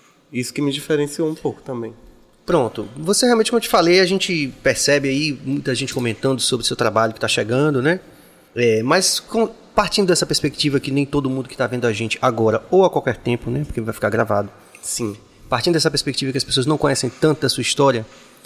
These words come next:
Speaker 2: eu queria que você começasse do começo. Você é do Piauí?
Speaker 1: Sim.
Speaker 2: Conte aí.
Speaker 1: Sou de Corrente, Piauí. Uma terra, é, que fica a,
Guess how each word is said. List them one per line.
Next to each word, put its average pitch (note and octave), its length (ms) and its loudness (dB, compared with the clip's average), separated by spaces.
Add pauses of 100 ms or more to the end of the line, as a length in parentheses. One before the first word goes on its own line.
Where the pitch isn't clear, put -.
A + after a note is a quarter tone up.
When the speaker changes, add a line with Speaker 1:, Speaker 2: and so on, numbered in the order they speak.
(280)
Speaker 2:
eu C3 60 -8
queria D3+ 240 0
que - 60 0
você D#3+ 120 2
começasse D#3 580 2
do D#3+ 140 2
começo. B2 640 0 (920)
Você D3 680 4
é E3 80 4
do D3+ 140 2
Piauí? D3 440 4 (540)
Speaker 1:
Sim. G2 500 -2 (540)
Speaker 2:
Conte C#3+ 260 4
aí. C#3 80 6
Speaker 1:
Sou D#3 280 4
de D#3+ 120 2
Corrente, D#3+ 800 4
Piauí. B2+ 840 2 (1000)
Uma A2 240 2
terra, G2+ 1200 2 (920)
é, G2 760 0
que - 140 -6
fica G2+ 1000 0
a, G#2+ 280 4